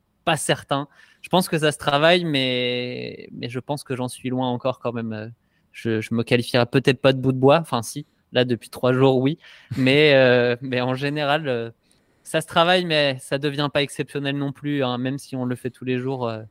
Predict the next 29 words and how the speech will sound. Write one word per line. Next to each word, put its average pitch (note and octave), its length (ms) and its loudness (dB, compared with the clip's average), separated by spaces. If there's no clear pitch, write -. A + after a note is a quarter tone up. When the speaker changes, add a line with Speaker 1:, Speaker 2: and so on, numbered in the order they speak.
Speaker 1:
c'est, G2 420 -10
on, A#2 260 -10
on C3 120 2
reste C#3+ 340 4
dans B2+ 300 2
un C3 140 0
corps D3 360 2
qui - 180 -6
a B2+ 60 0
ses - 200 -8
contraintes, C3+ 580 -8
euh, A2+ 360 -4
peut-être D#3+ 220 4
que - 80 0
si - 140 -6
on C#3 60 2
l'avait C3 140 6
fait D3+ 160 2
depuis C3 240 -2
l'âge B2+ 160 4
de B2 100 -2
cinq B2+ 280 -4
ans, E3+ 80 -4
ça D3+ 160 -6
serait B2 160 -8
différent, B2 340 -8
par - 200 -16
contre, - 220 -18
mais A2 200 -14